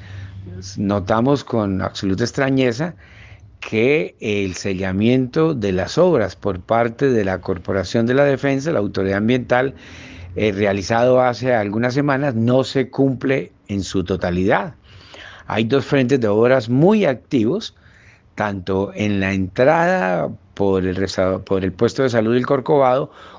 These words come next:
como por la parte de abajo, mm, eh, por el barrio El Jardín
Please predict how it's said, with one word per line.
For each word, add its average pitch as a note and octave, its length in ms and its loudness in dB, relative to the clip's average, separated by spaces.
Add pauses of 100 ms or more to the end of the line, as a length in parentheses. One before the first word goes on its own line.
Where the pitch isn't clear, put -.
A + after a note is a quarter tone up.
(140)
como G#3+ 480 0 (320)
por A2+ 200 0
la G2 200 -2
parte B2 360 0
de C#3+ 120 2
abajo, B2 1040 0
mm, F2 420 -8
eh, F#2 280 -6 (200)
por F#2+ 280 0
el F#2 120 -2
barrio A2 340 2
El A2+ 120 2
Jardín G2 600 0